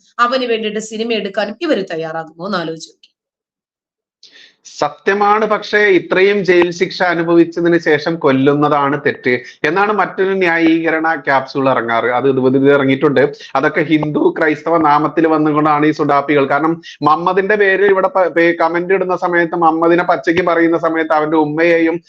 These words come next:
Speaker 2: ഉപ്പയെയും മദ്രസ ഉസ്താദ് കുനിച്ചു നിർത്തിയത് എല്ലാ കഥ ഇവിടെ പറയുന്നതുകൊണ്ട് തന്നെ ഇപ്പൊ അതിന്റെ ഒരു ശമനം വന്നിട്ടുണ്ട്. ഇപ്പൊ ഹിന്ദു ക്രൈസ്തവ നാമത്തിലാണ് കമന്റുകൾ. എടോ സഹോദരാ, ഞാൻ പറയട്ടെ, നീ മുസ്ലിം ആയാലും വേണ്ടില്ല, ഹിന്ദു ആയാലും വേണ്ടില്ല, നീ ആലോചിക്കുക, ഗൾഫ് നാടുകളിൽ ജയിലിലൊക്കെ നീ ഒന്ന് പോയി നോക്കുക.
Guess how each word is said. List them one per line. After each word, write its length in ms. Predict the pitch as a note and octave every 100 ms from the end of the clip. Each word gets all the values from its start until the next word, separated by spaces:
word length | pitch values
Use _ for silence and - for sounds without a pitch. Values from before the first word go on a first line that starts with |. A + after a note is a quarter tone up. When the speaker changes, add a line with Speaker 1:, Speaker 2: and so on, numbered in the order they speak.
| -
Speaker 2:
ഉപ്പയെയും 580 | D#3 D3+ G3 F#3 E3 E3+
മദ്രസ 380 | D3+ C3+ D3+ F3 E3
ഉസ്താദ് 360 | D3+ - D#3 E3
കുനിച്ചു 340 | E3 D3+ C#3+
നിർത്തിയത് 400 | E3 D#3 D3+ E3
എല്ലാ 200 | D3+ E3
കഥ 260 | F#3 F3 E3+
ഇവിടെ 260 | F3+ E3+ F3
പറയുന്നതുകൊണ്ട് 480 | D3+ D#3 E3 E3
തന്നെ 240 | E3+ D#3 C#3 - - D3
ഇപ്പൊ 160 | C#3+
അതിന്റെ 260 | E3 E3+ F3+
ഒരു 100 | F3
ശമനം 340 | E3 D#3+ F3 F#3
വന്നിട്ടുണ്ട്. 420 | F3+ E3+ E3+ D#3+
ഇപ്പൊ 200 | D3+ E3+ D#3+
ഹിന്ദു 360 | D3+ D3+ D#3 F3
ക്രൈസ്തവ 460 | D#3+ D3+ D3 D#3+
നാമത്തിലാണ് 600 | D3+ C#3 C#3 C#3 D3+ C#3+
കമന്റുകൾ. 460 | C#3+ C3+ C3 E3+ - - - -
എടോ 200 | G3 A3+ A3+
സഹോദരാ, 460 | G3 G3 G3+ G#3
ഞാൻ 220 | G#3 F#3 G3
പറയട്ടെ, 340 | G3 F#3+ F#3
നീ 140 | F3+ E3+
മുസ്ലിം 420 | F3 D#3+ F3 G3 G#3
ആയാലും 260 | G#3 G#3
വേണ്ടില്ല, 300 | G#3 G3 G3 F3+
ഹിന്ദു 240 | F3 F3+ G3
ആയാലും 280 | F3 E3
വേണ്ടില്ല, 300 | D#3+ C3+ B2+ B2+ - _ _
നീ 120 | F3
ആലോചിക്കുക, 560 | A3 G3+ G#3+ G#3+ G#3+ F#3+
ഗൾഫ് 320 | F#3 F#3+ F#3+
നാടുകളിൽ 520 | G#3+ F#3+ G3 G3 G3 G3
ജയിലിലൊക്കെ 600 | F3 F3 F3 F#3+ F#3 G3
നീ 120 | F3+
ഒന്ന് 140 | F3+ F#3
പോയി 280 | F3 E3 F3
നോക്കുക. 340 | E3+ D#3 D#3+